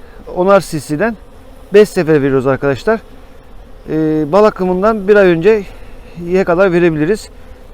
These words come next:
Organik asitler sınıfındadır. Zaten, e, organik arıcılıkta da kullanılması yönünde izinler mevcuttur. O yüzden, e, muhakkak formik asit uyguluyoruz. Bir de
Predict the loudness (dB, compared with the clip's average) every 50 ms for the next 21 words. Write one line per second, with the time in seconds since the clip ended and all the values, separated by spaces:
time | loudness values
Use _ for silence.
0 | -8 -2 0 2 2 4 2 0 2 0 -2 -2 -2 -4 -2 -2 -2 -2 -2 -6
1 | -6 -4 -4 -2 -2 0 2 0 -2 -2 -6 -20 -20 -20 -20 -20 -20 -20 -20 -20
2 | -20 -20 -20 -20 -20 -20 -20 -20 -20 -18 -18 -18 -18 -18 -18 -16 -16 -16 -16 -14
3 | -4 0 2 2 2 2 0 -4 -4 -4 -4 -4 -4 -4 -4 -4 -4 -4 -6 -6
4 | -6 -6 -8 -8 -8 -4 -2 0 0 0 0 -2 -2 0 0 0 0 -2 -4 -4
5 | -6 -4 -4 -2 -4 -4 -4 -4 -2 -2 0 0 -2 -2 -4 -6 -4 -6 -6 -6
6 | -6 -10 -10 -6 -2 -2 0 0 0 0 0 0 -2 -4 -10 -18 -18 -16 -16 -16
7 | -16 -16 -18 -18 -20 -20 -18 -12 -8 -6 -4 -2 0 0 2 2 0 0 -2 -4
8 | -4 -4 -4 -6 -6 -4 -4 -4 -4 -8 -20 -20 -20 -14 -6 -4 -2 -2 0 0
9 | -2 -4 -6 -6 -12 -18 -18 -18 -18 -18 -18 -20 -20 -20 -20 -20 -20 -20 -20 -18
10 | -16 -12 -10 -8 -6 -6 -6 -2 0 2 2 2 2 0 -2 -2 -2 -4 -12 -18
11 | -20 -12 -4 0 0 0 0 0 -2 -4 -4 -4 -2 -2 -2 0 2 2 2 2
12 | 0 -2 -2 -2 0 0 0